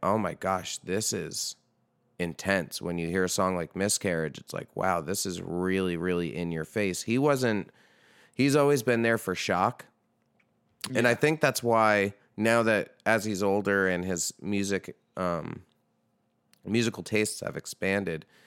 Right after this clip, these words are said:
Speaker 1: now that you hear these touching moments where he does something that's kind of jazzy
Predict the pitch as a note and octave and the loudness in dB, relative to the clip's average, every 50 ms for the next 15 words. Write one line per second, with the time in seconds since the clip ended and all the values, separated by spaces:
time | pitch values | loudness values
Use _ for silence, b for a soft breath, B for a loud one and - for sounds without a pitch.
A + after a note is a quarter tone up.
0 | b b b b b G#2+ A#2+ B2+ C#3 C3+ C#3 G#2+ G2 F#2 F2+ G2 A2+ A2+ G2 G2 | b b b b b 2 2 4 4 2 0 0 0 0 0 0 0 0 0 0
1 | F2+ F2 - - _ - - G#2+ G#2 - - A2 F#2+ G2 G2 G2 G2+ G#2 G2+ F#2 | -2 -4 -6 -10 _ -4 -2 -2 -2 0 -2 -4 -2 0 2 2 2 0 -2 -2
2 | - - F#2 F#2 F2 E2+ F#2 F2+ E2 - F2 F2 F2+ E2+ D#2+ - G2 F2+ F2+ - | -4 -2 -2 -2 -2 -2 -2 -4 -4 -2 0 0 0 0 -2 -2 -2 -4 -4 -4
3 | F#2+ F#2 F2+ F2 E2 - - - G2+ G2 G2 G2 E2 D2+ C#2+ - - - F#2 F2 | -4 -4 -4 -4 -6 -8 -6 -4 -2 -2 -2 -2 -4 -8 -10 -10 -6 -4 -2 0
4 | F#2 F#2+ F#2+ G2 F#2 F#2+ G2 F#2 F#2 F2+ F2+ F2+ F2+ F#2 | 2 2 2 2 2 0 0 0 2 0 0 0 -2 -4